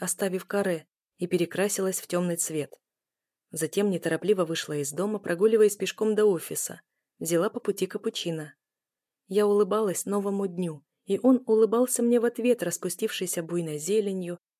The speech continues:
теплыми лучами солнца, звонким щебетанием птиц. «Рома, привет! Как твои дела?» Я решила записать ему по пути голосовое сообщение,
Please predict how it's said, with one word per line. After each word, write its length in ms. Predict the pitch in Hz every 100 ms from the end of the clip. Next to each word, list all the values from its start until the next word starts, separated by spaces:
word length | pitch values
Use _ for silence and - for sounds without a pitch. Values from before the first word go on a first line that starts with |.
| _
теплыми 360 | - 254 220 202
лучами 460 | 190 185 180 156
солнца, 580 | - 202 220 214 - 185 _ _ _
звонким 520 | 160 156 208 226 214
щебетанием 640 | 208 170 160 - 175 175 170
птиц. 520 | - 160 135 - - _ _ _ _ _ _ _ _ -
«Рома, 320 | 214 214 214
привет! 420 | 254 269 214 -
Как 160 | - 277
твои 200 | 208 190
дела?» 380 | 175 160 196 220 _ _ _ _ _ _
Я 180 | 151 160
решила 380 | 156 - 214
записать 480 | 180 160 165 214 214
ему 160 | 196 190
по 100 | 180
пути 300 | 175 175 240
голосовое 500 | 208 196 - 208 226
сообщение, 720 | - 233 - 254 220 170